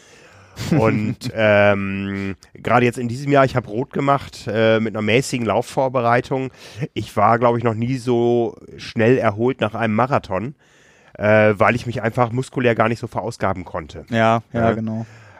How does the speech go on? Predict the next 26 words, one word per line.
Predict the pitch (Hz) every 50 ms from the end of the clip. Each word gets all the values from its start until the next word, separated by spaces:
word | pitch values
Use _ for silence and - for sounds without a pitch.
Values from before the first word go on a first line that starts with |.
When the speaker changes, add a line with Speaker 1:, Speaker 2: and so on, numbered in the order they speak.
| - -
Speaker 1:
Ähm, | - 104 104 104 101 101 104 101 101 98 98 98 95 95 98 98 -
und, | - 110 110 101 90 - - -
äh, | - 92 95 107 107 98
wenn | 117 110
ich | 117 120
mich | 123 131
an | 117 113
meine, | 110 110 117 117 117 -
meine | 98 104 110 113 113 110 110 107 101 92
Marathons | 101 107 127 135 143 - - 139 131 123 -
erinnere, | - 107 104 107 123 143 147 143 127 135 139 139 135
also | 120 113 107
ich | 110 -
bin | - 110 107 104 -
zweimal | - - 117 104 110 123 123 120 120 117 113
ganz | - 113 113 - -
knapp | - - 127 135 -
unter | 117 120 117 107
drei | 104 104 110 113
Minuten | 110 107 110 127 135 - 135
gel-, | 131 123 120
äh, | - 107 101
drei | - - 185
Stunden | - - 127 120 135 135
gelaufen | 131 123 113 110 113 117 - - 113 113
vor, | - - - 107 104 104 104 104 101 107